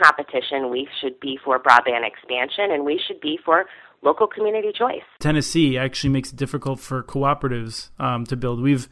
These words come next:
Speaker 2: spent so much time talking about municipalities. I want, I don't want people to think that we're confused, but but as you said, it appears that Tennessee makes it very difficult for cooperatives to offer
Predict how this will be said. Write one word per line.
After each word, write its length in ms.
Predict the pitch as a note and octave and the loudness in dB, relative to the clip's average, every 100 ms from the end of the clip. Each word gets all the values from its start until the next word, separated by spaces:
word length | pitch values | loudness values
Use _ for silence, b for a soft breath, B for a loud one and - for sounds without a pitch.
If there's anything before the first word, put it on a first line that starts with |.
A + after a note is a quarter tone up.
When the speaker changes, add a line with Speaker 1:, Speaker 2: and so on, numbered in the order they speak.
| b b | b b
Speaker 2:
spent 280 | - - C3+ | -6 -2 2
so 100 | D3+ | 2
much 160 | C#3 - | 2 0
time 220 | C3+ B2+ | -2 -2
talking 240 | B2+ B2+ | -2 0
about 160 | C3 B2 | 0 0
municipalities. 760 | C3 C#3 - A#2+ C3+ C3+ B2+ | 0 0 -2 -2 2 2 2
I 80 | B2+ | 0
want, 220 | B2+ C3 B2 | -2 -2 -4
I 80 | C#3 | -2
don't 80 | C3+ | 0
want 140 | C3 | 0
people 240 | C3+ C3+ C3 | -2 -2 -2
to 80 | |
think 260 | B2+ C#3 C3+ | 0 -2 -2
that 180 | C3+ C3+ | -6 -6
we're 160 | C3 | -4
confused, 680 | - C3 - F#3+ D3 A#2 B2+ | -2 -4 0 2 2 0 -6
but 220 | A#2+ A#2+ B B B B - | -6 -6 B B B B -6
but 180 | C3 A#2+ | -2 0
as 240 | A#2+ B2 | 0 -2
you 80 | B2+ | -4
said, 400 | A#2+ F#3 D#3+ B2+ | -4 -2 0 0
it 160 | D3 C3+ | -2 -2
appears 380 | C3+ C#3 C#3 C3 | 0 0 0 0
that 320 | C3 - - | -2 -4 -4
Tennessee 480 | D3 C#3 B2+ D3+ C3+ | 0 0 0 -2 -2
makes 260 | B2+ A#2+ | -2 -4
it 80 | C3+ | -6
very 200 | B2+ B2+ | -4 -2
difficult 440 | C3+ C3 C3+ B2+ | -2 -4 -4 -6
for 120 | - B2+ | -8 -8
cooperatives 760 | B2+ C#3 F3 C#3+ A2+ G#2 - | -2 2 2 2 -2 -6 -10
to 140 | - | -8
offer 520 | C3 A#2+ - A#2+ A#2 | -6 -6 -4 -4 -4